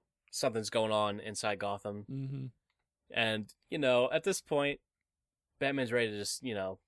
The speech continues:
Speaker 1: punch through a wall, so
Speaker 2: Yeah.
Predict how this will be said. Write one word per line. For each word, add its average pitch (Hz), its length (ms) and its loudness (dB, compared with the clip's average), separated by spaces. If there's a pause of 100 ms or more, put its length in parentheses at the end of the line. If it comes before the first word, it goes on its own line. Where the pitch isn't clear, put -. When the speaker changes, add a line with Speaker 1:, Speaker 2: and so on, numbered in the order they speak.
(680)
Speaker 1:
punch 123 260 -2
through 113 160 0
a 101 40 0
wall, 104 400 2
so 98 480 -4
Speaker 2:
Yeah. 127 420 -2